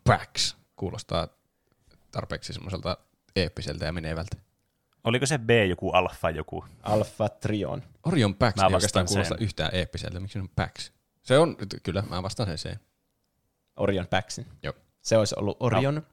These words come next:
Speaker 3: Pax.
Speaker 1: Oi, jes.
Speaker 2: Oho.
Speaker 3: Eli Roope olisi tämän tiennyt. Sitten minä vuonna julkaistiin ensimmäinen Michael Bayn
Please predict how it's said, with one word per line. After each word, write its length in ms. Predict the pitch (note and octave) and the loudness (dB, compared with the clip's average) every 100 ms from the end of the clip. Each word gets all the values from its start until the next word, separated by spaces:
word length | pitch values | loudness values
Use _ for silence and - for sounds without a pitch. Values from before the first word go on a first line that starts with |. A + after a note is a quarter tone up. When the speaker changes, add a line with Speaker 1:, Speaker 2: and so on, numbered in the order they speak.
| - | -4
Speaker 3:
Pax. 400 | - - - - | -4 -4 -10 4
Speaker 1:
Oi, 200 | F#3 G2+ - - | 6 6 4 -6
jes. 240 | G#2+ - B2+ | -6 -6 -6
Speaker 2:
Oho. 300 | A2+ G2 - | 4 4 4
Speaker 3:
Eli 80 | G2+ | 0
Roope 280 | A2 G2+ F2+ | 0 0 -4
olisi 160 | - | -6
tämän 340 | G#2+ G#2 G2 G2+ | -4 -4 -4 -4
tiennyt. 380 | F#2+ F#2+ G2 - _ _ _ _ _ _ _ | -4 -2 -4 -8 _ _ _ _ _ _ _
Sitten 680 | C3 C3+ - - A2+ A2+ G#2+ _ _ _ - | -6 -6 -8 0 2 2 -2 _ _ _ -4
minä 340 | B2+ C3+ A#2+ | 4 6 8
vuonna 260 | B2 A#2+ G#2 | 8 6 4
julkaistiin 640 | G#2+ G2 - F#2 - F#2+ | 0 -2 -2 -4 -4 -4
ensimmäinen 540 | G2 G2 G#2 F#2 F#2 F#2+ | -2 -4 -2 -2 -2 -2
Michael 440 | G#2+ G2 - F#2 | 0 0 0 -4
Bayn 440 | F#2 G2 F#2+ G#2 | 0 0 0 -4